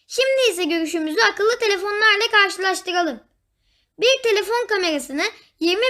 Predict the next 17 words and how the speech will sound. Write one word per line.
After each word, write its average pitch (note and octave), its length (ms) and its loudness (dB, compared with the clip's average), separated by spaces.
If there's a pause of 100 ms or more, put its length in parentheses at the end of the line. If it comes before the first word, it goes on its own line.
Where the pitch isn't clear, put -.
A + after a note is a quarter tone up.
(120)
megapiksel F#4 720 -2
olarak E4+ 400 0
düşünelim. F4 540 -2 (920)
Yeni G#4 200 0
nesil B4 400 0
telefonların D#4 600 -2
ekranlarını D4+ 720 -2
oluşturan D4+ 480 -2
pikseller C4+ 640 -2 (360)
gözle A4 320 2
görülemeyecek G4+ 680 0
kadar A#4+ 360 2
küçüktür. F4 460 -4 (880)
Bu B4 120 -12
iyi A4 240 4
bir F#4 80 0
şey. B3+ 300 -10